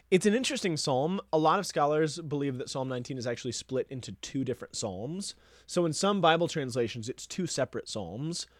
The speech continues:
In others, it's one continuous one, and there's a reason for that. Why? Well,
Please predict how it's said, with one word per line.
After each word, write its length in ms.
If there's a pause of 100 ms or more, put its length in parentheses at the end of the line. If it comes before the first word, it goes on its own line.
(260)
In 100
others, 320
it's 160
one 360
continuous 600
one, 160
and 80
there's 140
a 60
reason 400
for 140
that. 200 (100)
Why? 360 (480)
Well, 260